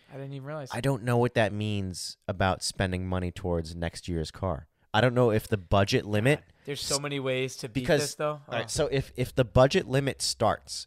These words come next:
Speaker 2: at the year that it's made for, let's say the budget limit for
Speaker 1: Right.
Speaker 2: twenty twenty-two starts at Ju-, January first, twenty twenty-two.
Speaker 1: I see what you're saying. Spend
Speaker 2: Doesn't
Speaker 1: money
Speaker 2: that,
Speaker 1: now.
Speaker 2: yeah, it, doesn't that mean that you could spend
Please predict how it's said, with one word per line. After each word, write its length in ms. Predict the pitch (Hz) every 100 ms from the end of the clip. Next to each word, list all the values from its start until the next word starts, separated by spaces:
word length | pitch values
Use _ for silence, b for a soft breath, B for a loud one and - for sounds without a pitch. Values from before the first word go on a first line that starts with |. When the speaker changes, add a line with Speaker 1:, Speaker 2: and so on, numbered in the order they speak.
| _
Speaker 2:
at 220 | 92 92 -
the 100 | 85
year 480 | 85 90 92 98
that 100 | 92
it's 180 | 82 -
made 280 | 85 87 92
for, 260 | - 127 113
let's 160 | 90
say 140 | - 92
the 100 | 82
budget 340 | 90 90 98
limit 200 | 98 95
for 80 | 98
Speaker 1:
Right. 140 | 127
Speaker 2:
twenty 120 | 98
twenty-two 380 | 95 101 95 110
starts 360 | - 85 82 -
at 200 | - -
Ju-, 180 | 92 90 -
January 380 | 87 85 85
first, 260 | 85 87 82
twenty 180 | 85 80
twenty-two. 440 | - 78 110 82 -
Speaker 1:
I 100 | 98
see 120 | -
what 40 | 135
you're 40 |
saying. 280 | 110 135 117
Spend 200 | - 135
Speaker 2:
Doesn't 120 | 107 127
Speaker 1:
money 80 |
Speaker 2:
that, 60 | 117 139 117
Speaker 1:
now. 60 |
Speaker 2:
yeah, 160 | 110 143
it, 160 | 85 101
doesn't 220 | 127 117
that 160 | 127 123
mean 240 | 123 123
that 100 | 107
you 120 | 107
could 120 | 113
spend 300 | - 120 117